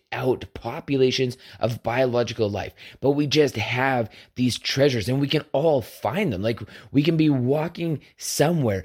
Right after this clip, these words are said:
You can be out on an adventure. You've got off your ass. You've got outside of your house. You've gone on an adventure and you can find something that is hundreds of millions of years old, tens of millions of years old, hundreds of thousands of years old.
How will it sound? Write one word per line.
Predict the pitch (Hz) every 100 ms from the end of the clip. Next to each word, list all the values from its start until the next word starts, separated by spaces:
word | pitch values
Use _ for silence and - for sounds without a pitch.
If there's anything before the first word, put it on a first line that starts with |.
| - 127
You | 147
can | 170 147
be | 151 147
out | 135 156 180 147
on | 143
an | 135 131
adventure. | 120 113 131 123
You've | 110 120
got | 120 147 190 -
off | 156 170 175 139
your | 139 156 -
ass. | 98 95 135
You've | 131
got | 143 147 170
outside | 170 - 185 202 185
of | 165 139
your | 151 143
house. | 117 123 - - -
You've | 160 147
gone | 147 165 160
on | 143
an | 135 123
adventure | 110 131 131
and | 127
you | 135
can | 135 113 -
find | - 127 156 180 196
something | 185 - 196 185 - 104 90 - _ _ - - _
that | 139 156
is | -
hundreds | 180 202 202 190
of | 185
millions | 185 190 170
of | 160
years | 156 151
old, | 151 139 98 - - -
tens | 190 214 220
of |
millions | 196 196 190 165
of | 147
years | 151 156
old, | 165 156
hundreds | 117 165 165 156
of | 160
thousands | 165 160 143 135
of | 127
years | 127 123
old. | 123 107